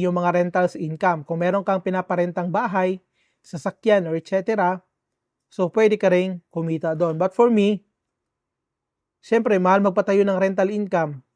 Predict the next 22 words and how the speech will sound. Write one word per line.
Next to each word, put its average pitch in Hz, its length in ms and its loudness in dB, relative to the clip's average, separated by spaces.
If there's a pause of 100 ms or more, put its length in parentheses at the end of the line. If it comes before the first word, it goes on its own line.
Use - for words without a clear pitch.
(360)
Sa - 160 -8
royalty 196 480 4
income 202 240 2
naman, 202 320 0
hindi 165 160 -2
man 190 160 0
lahat 185 240 0
merong 170 320 -2
business. 170 560 -8 (480)
Yung 214 160 0
pinaka-the 240 400 4
best 196 240 2
talaga 190 320 2
na 185 80 -2
pasukan 185 480 -2
mo 175 80 0
dito 170 400 -6
is - 320 -6 (400)
interest 208 480 2
income 180 480 -4
from 160 240 -6
investment. 147 560 -4